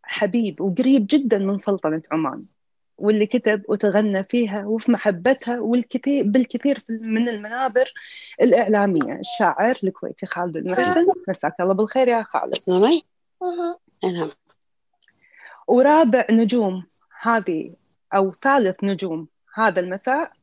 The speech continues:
Speaker 1: الشاعر المتفرد في كتابة القصيدة المشبعة بالأفكار، وأحد أهم من أخذوا القصائد الغنائية إلى عالم النجاح المبدع،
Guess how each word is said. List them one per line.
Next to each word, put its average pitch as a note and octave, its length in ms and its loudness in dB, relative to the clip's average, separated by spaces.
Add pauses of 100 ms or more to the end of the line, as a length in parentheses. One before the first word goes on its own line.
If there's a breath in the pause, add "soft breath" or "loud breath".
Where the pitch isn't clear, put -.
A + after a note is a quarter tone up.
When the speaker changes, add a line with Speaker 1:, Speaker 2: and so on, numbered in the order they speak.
(1040 loud breath)
Speaker 1:
الشاعر A3 380 -2
المتفرد A#3+ 680 -2
في - 180 -8
كتابة G#3 460 -6
القصيدة G#3 520 -6
المشبعة A3 720 -4
بالأفكار، - 840 -10 (340)
وأحد F#3+ 400 -6
أهم A3 320 -4
من C4 280 -2
أخذوا G3 300 -6
القصائد A3+ 500 -4
الغنائية G3 800 -6 (880 soft breath)
إلى C4 160 2
عالم F#3 400 0
النجاح F#3 600 -6
المبدع، A3+ 500 0